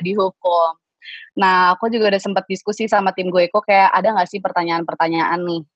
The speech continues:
Jadi kalau misalkan di aktivis-aktivis lingkungan itu yang lagi hot topics-nya terkait dengan hukum ya. Terkait dengan hukum itu adalah si draft omnibus law, omnibus law.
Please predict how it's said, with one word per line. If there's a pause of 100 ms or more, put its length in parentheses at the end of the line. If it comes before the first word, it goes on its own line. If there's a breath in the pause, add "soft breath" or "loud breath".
Jadi
kalau
misalkan
di
aktivis-aktivis
lingkungan
itu
yang
lagi (160)
hot
topics-nya
terkait
dengan
hukum
ya. (680 loud breath)
Terkait
dengan (100)
hukum
itu
adalah (240 loud breath)
si
draft (100)
omnibus (160)
law, (160)
omnibus
law.